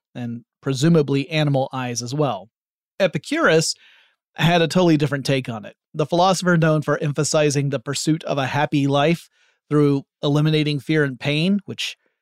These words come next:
sounds nice, felt that objects themselves were emitting this light, that they were emitting this visible ray that our eyes could detect. So our eyes are detectors,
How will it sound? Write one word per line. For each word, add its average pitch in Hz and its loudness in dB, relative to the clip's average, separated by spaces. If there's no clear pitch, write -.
sounds 190 -4
nice, 123 -4
felt 208 2
that 208 2
objects 226 0
themselves 160 2
were 151 2
emitting 156 2
this 139 -4
light, 165 0
that 139 -2
they 156 4
were 147 2
emitting 180 6
this 151 2
visible 143 2
ray 160 2
that 143 0
our 151 2
eyes 160 2
could 143 -4
detect. - -6
So 175 2
our 170 2
eyes 185 2
are 165 2
detectors, 151 0